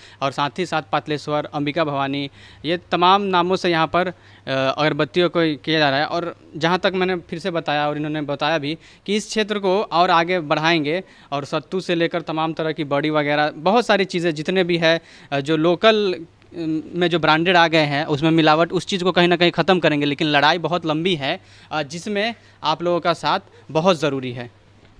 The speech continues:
प्रधानमंत्री मोदी और यहाँ के स्थानीय सांसद रूडी जी हमेशा से कोशिश कर रहे हैं कि यहाँ स्थानीय लोगों, महिलाओं हो या युवाओं को रोज़गार मिले और यहाँ पर रोज़गार के साथ साथ यहाँ पर ही प्रोडक्शन हो।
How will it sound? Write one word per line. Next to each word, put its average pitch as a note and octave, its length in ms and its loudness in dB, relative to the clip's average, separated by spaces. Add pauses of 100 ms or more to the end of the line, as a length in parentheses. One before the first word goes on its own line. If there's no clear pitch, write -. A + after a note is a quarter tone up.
(600)
प्रधानमंत्री G#3+ 760 2
मोदी G3+ 460 0 (100)
और D#3 140 0
यहाँ F3 300 2
के G3+ 180 0
स्थानीय G#3 420 -2
सांसद F#3 420 -2
रूडी E3+ 320 -2
जी B2 200 -12 (320)
हमेशा A#3 420 4
से B3 140 0
कोशिश A#3 360 -2
कर G3 180 2
रहे E3+ 200 2
हैं F#3+ 300 -2 (240)
कि F#3+ 60 -2
यहाँ F#3+ 200 2
स्थानीय A3 400 2
लोगों, G3+ 300 2
महिलाओं F#3+ 500 4
हो G#3 180 2 (260)
या F3+ 100 4
युवाओं G3 440 6
को G#3+ 200 2
रोज़गार G3+ 460 4
मिले A#3+ 320 2 (260)
और F3 160 4
यहाँ G3 300 2
पर A#3 200 0 (460)
रोज़गार F3+ 640 2
के A3 120 -2
साथ A3 200 0
साथ A3+ 220 2 (100)
यहाँ G#3 180 0
पर A3+ 160 2
ही D4 240 2 (380)
प्रोडक्शन G#3 460 4
हो। C3 140 -8